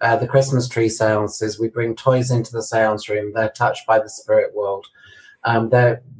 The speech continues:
they're given to children that Daniel and the rest of the, uh, Austin Wish Circle in the spirit world bring forward.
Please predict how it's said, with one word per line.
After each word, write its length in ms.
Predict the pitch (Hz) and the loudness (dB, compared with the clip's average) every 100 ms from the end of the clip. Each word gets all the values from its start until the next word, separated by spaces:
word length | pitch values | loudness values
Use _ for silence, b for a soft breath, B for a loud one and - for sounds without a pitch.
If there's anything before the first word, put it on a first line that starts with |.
| - _ | -20 _
they're 140 | 120 123 | -2 0
given 360 | 143 151 139 | 0 0 -2
to 220 | - 135 123 | 0 -2 -2
children 560 | - 139 135 120 113 | 0 2 4 2 0
that 200 | 113 - | -4 -2
Daniel 440 | 127 127 135 127 120 | 2 4 4 2 2
and 120 | 113 | 2
the 60 | |
rest 320 | 117 123 - 131 | 2 2 0 -4
of 180 | 107 - | -6 -2
the, 300 | 113 104 b b b b - | 0 0 b b b b -2
uh, 240 | 110 107 - _ _ _ - | 0 0 -4 _ _ _ -2
Austin 360 | 117 - 117 | -2 -2 -4
Wish 220 | 113 113 - | 0 -2 -2
Circle 420 | 110 110 107 107 | 0 0 -2 -6
in 80 | 104 | -6
the 60 | |
spirit 360 | 104 - 127 113 | -6 2 2 4
world 240 | 113 110 | 2 0
bring 240 | 113 113 107 | 0 0 -2
forward. 580 | - 120 110 101 92 | -4 0 0 0 -6